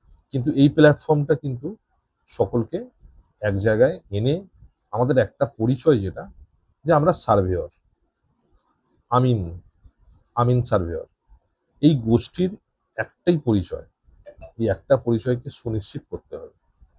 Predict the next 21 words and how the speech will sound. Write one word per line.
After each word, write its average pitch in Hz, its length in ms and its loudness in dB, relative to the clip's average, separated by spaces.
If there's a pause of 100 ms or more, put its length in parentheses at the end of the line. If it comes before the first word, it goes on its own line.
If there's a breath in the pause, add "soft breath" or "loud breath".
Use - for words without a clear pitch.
(840)
অধিকার 117 540 4
দাবি 101 240 0
দাওয়া 107 340 2 (220)
বুঝে 107 220 0
নিতে 92 240 -2
হবে - 220 -20 (920)
সরকার 104 380 0
পক্ষের 95 340 -8
কাছ - 260 -12
থেকে। - 200 -20 (1000)
আপনারা 104 340 -2
যদি 104 200 -2
মনে 95 240 -4
করেন, 131 300 -2 (360)
সকলে 107 380 -2
আমাদের 98 260 -2
সঙ্গে 95 300 -8
যুক্ত 90 300 -8
হবেন, 107 280 -2
সহযোগিতা 101 540 -4
করবেন, 117 380 -8